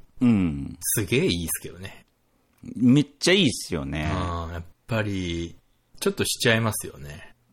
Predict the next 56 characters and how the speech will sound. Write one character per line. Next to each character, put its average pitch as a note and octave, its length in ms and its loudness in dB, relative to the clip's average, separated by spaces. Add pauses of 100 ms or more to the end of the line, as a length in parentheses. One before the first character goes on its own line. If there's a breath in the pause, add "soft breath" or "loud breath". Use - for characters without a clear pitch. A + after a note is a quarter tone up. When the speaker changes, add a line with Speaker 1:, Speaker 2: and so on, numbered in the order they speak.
Speaker 1:
う - 100 -2
ん。 E2 640 0 (420 loud breath)
Speaker 2:
う F2 360 -8
ん、 A2+ 120 -10
な D#3+ 80 -4
ん F#3+ 80 -6
か G#2+ 120 -8
ち - 160 -4
ょ F#3 40 0
っ F3+ 80 -6 (220)
と F2 200 0
そ F#2+ 160 -4
の、 F2 320 -8 (440 soft breath)
女 D#3+ 180 4
子 F#3+ 180 2
の F#2 120 0
匂 F#2+ 320 0
い F2 60 -2
に E2+ 100 -2
憧 G#2 360 -2
れ G#2 100 2
る G#2 60 0
っ - 20 -6
て - 120 -12
と F2 100 -10
こ D2+ 100 -6
あ F2 60 -2
り G#2 60 0
ま A#2 80 -2
す - 160 -8
か - 100 -14
ら - 60 -14
ね。 - 280 -14 (100)
Speaker 1:
は G#2+ 260 0
い F#2 40 2
は F#2 240 2
い D2+ 80 0
は F2 220 2
い D2+ 40 -4
は - 0 -
い。 - 0 -
Speaker 2:
男 D2 380 -4
っ - 0 -
て。 - 880 -12 (180)
う D#3+ 60 -6
ん。 - 20 0
俺 E3 320 0
今、 E3+ 140 6
Speaker 1:
は G2 120 4
い - 40 2
は F2 240 2
い D#2 80 -2
は - 0 -
い - 0 -
は D2+ 220 -4
い。 C2+ 40 -8